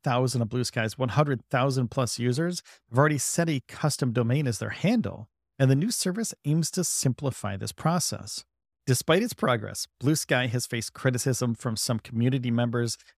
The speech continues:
over its approach to decentralization and moderation, particularly in response to hate speech.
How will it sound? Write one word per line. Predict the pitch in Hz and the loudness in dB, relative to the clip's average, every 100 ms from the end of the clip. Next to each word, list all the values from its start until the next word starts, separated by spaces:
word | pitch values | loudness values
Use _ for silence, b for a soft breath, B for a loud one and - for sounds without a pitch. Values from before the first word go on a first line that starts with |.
| _ | _
over | 139 147 156 | 0 2 0
its | 151 151 | -2 -4
approach | - 131 131 - | -4 -2 -2 -2
to | 131 | -4
decentralization | 117 - 131 117 127 113 107 117 - 113 - | -4 0 0 0 0 0 2 0 0 -4 -2
and | 113 | -4
moderation, | 104 101 101 104 104 123 123 - _ _ - | -2 -4 -6 -8 -10 -10 -12 -16 _ _ 0
particularly | 135 - 214 233 170 143 135 143 170 | 0 0 -2 -2 -2 -2 -2 -4 -2
in | 123 | 0
response | 120 - 107 104 | 0 -2 -4 -4
to | 107 | -4
hate | 117 120 | -2 -2
speech. | - - - - | -4 -10 -12 -12